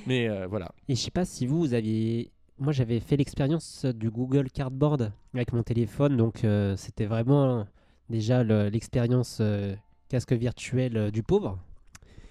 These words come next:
Speaker 2: Et, euh, c'était assez bluffant, mais c'était donc avec des graphismes très sommaires, mais il y avait l'exemple du, euh, des montagnes russes, et c'était vraiment assez bluffant. Donc c'est vrai qu'avec des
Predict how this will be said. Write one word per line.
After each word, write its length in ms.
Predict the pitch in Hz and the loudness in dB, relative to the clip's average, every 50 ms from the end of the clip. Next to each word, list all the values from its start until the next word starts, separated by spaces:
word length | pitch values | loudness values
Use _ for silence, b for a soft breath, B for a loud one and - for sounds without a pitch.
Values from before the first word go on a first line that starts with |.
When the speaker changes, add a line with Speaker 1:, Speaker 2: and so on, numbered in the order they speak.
| b b b b | b b b b
Speaker 2:
Et, 260 | 127 127 123 123 120 | 2 4 4 6 6
euh, 400 | 117 113 117 113 117 113 113 113 | 6 6 4 2 2 0 0 -2
c'était 360 | 120 - - - - - 170 170 | -4 -6 -10 -10 -6 -2 -2 -2
assez 200 | 165 - - 175 | -2 -2 -2 2
bluffant, 380 | 165 175 170 - 185 185 175 | 4 4 4 4 4 4 4
mais 240 | 147 123 117 117 117 | 4 2 0 -2 -4
c'était 280 | - - 120 107 123 120 | -6 -10 -12 -12 -10 -10
donc 280 | 135 135 131 - 139 - | -10 -10 -10 -12 -10 -6
avec 260 | 117 127 120 123 117 | -4 -2 -2 -2 -2
des 120 | 117 120 | -4 -4
graphismes 440 | - 120 120 - - - - 127 120 | -4 -4 -6 -8 -8 -10 -6 -6 -4
très 180 | - - 131 117 | -2 -2 -4 -2
sommaires, 360 | - 143 131 156 180 185 160 | -2 -2 -2 0 0 -2 0
mais 140 | 135 127 120 | 0 -2 0
il 60 | 117 | 0
y 60 | 117 | -2
avait 160 | 107 107 120 123 | -2 -2 -2 -2
l'exemple 600 | 127 117 120 113 135 143 143 - - 113 113 110 | -2 -2 0 0 0 0 -2 -4 -8 -8 -8 -8
du, 440 | 107 104 104 104 104 104 104 104 104 | -8 -10 -10 -8 -6 -6 -6 -6 -6
euh, 260 | 104 98 98 98 98 98 _ _ - _ - _ _ _ _ - - _ - - b b b b b b b b b b b b b b b b - | -6 -6 -6 -6 -8 -10 _ _ -20 _ -20 _ _ _ _ -20 -20 _ -20 -20 b b b b b b b b b b b b b b b b 0
des 60 | 131 | 0
montagnes 360 | 135 143 143 - 147 147 139 | 0 0 0 0 0 0 0
russes, 260 | 123 131 - - - - | 0 -2 -2 -4 -10 -10
et 80 | 131 127 | -8 -8
c'était 360 | - - 107 - - 151 151 | -8 -8 -6 -2 0 0 0
vraiment 340 | 135 123 117 123 131 147 156 | -2 -4 -4 -2 0 0 -2
assez 180 | 143 - - 139 | -2 -2 -4 -4
bluffant. 460 | 123 120 120 - - 113 113 117 113 113 | -4 -4 -4 -4 -4 -4 -4 -4 -4 -4
Donc 240 | 120 127 120 - - - | -4 -4 -4 -6 -14 -16
c'est 160 | - - 131 | -12 -8 -6
vrai 140 | 143 180 165 | -6 -4 -4
qu'avec 180 | - 135 131 | -4 -4 -2
des 120 | 117 123 | -2 -4